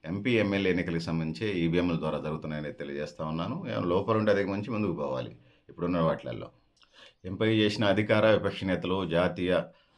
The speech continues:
నేతలు, విదేశీ నేతలు మీడియా సమక్షంలో సాంకేతిక నిపుణులను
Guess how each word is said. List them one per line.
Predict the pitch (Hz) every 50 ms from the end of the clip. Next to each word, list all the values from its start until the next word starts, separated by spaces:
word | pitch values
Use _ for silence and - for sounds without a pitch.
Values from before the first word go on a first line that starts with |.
| _ _ _ _ -
నేతలు, | - 87 85 87 87 87 85 90
విదేశీ | 90 87 85 82 85 92 95 90 - - 87 87 87 85
నేతలు | 85 85 85 82 85 82 87 90 - - _ _ _ _ _ _ - -
మీడియా | 85 90 98 104 101
సమక్షంలో | - - 90 87 87 - - 87 85 92
సాంకేతిక | 90 - 92 90 98 101 104 107 101 101 92 95
నిపుణులను | 87 85 82 82 82 90 87 85 85 82 78